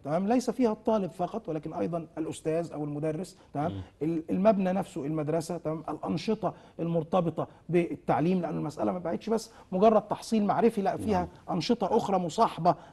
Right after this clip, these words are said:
Speaker 1: لهذه المعرفة وكيفية الاستفادة وتوظيف هذه المعرفة. أنت بتخلق عقل ابتكاري. أنا هكلم حضرتك في نقطة، تمام؟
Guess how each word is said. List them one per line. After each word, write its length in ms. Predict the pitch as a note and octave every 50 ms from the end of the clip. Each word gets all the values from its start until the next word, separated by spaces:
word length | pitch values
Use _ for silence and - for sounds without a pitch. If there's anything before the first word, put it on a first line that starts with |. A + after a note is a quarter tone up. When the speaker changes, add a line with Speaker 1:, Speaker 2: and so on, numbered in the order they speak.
| -
Speaker 1:
لهذه 280 | F#3 D#3 E3+ G3+ F#3 F#3+
المعرفة 420 | F3+ F3 E3 C3 F3 G#3 G3 - D#3
وكيفية 380 | C3+ - D3+ C#3 - G3+ G3 -
الاستفادة 640 | F3 D#3+ - - E3+ C#3 F#3 G3 G3+ F#3 D#3 C#3 - - - - -
وتوظيف 460 | E3+ E3+ - F3+ F3+ F3 G#3 G#3 - F3+
هذه 160 | G3 F#3 F#3
المعرفة. 340 | F3 E3 C#3 F3 F#3 - D3
أنت 160 | C#3+ - D#3+
بتخلق 300 | - - A#3 - G3 D#3 -
عقل 220 | F#3+ A3 - - F#3+
ابتكاري. 600 | E3+ - - - - - A3 A3 G#3 F3 D3 A2+ - - - - - - _ -
أنا 120 | F3+ F#3+ -
هكلم 280 | G3+ - D#4 D4+ C#4
حضرتك 300 | A#3+ - C4+ B3 A#3+ A3+
في 100 | - A3
نقطة، 360 | G3+ A3+ A#3+ A3+ - A3 G3+ - - _ - _ _ -
تمام؟ 240 | C3+ C#3 D#3+ F3